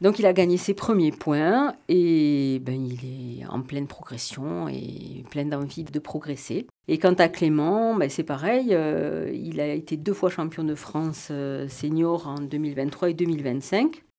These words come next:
vice-champion de France en deux mille vingt, deux mille vingt et un et deux mille vingt-deux. Il a fait ses premières compétitions internationales, euh, euh, et il est vice-champion d'Europe, euh, U vingt-trois en deux mille vingt-cinq.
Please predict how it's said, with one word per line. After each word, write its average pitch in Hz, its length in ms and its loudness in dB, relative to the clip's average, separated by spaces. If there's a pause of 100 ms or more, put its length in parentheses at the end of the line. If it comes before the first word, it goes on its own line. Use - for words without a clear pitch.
(140)
vice-champion 165 600 0
de 165 100 4
France 160 400 -2
en 147 80 -2
deux 151 120 -2
mille 156 120 -2
vingt, 165 220 -2
deux 151 80 -2
mille 143 140 -4
vingt 143 200 -4
et 160 60 -4
un 160 40 -4
et 151 60 -2
deux 147 120 -2
mille 165 160 -4
vingt-deux. 135 440 -2 (400)
Il 151 60 2
a 135 80 0
fait 151 120 -4
ses - 80 -10
premières 190 280 2
compétitions 165 460 -4
internationales, 156 800 -2
euh, 139 280 -2 (380)
euh, 139 400 -6
et 131 140 -2
il 147 120 0
est 139 140 -2
vice-champion 185 640 2
d'Europe, 165 460 0
euh, 139 180 -2
U 185 80 -6
vingt-trois 160 600 -2
en 175 80 0
deux 170 140 0
mille 156 180 -4
vingt-cinq. 135 640 -4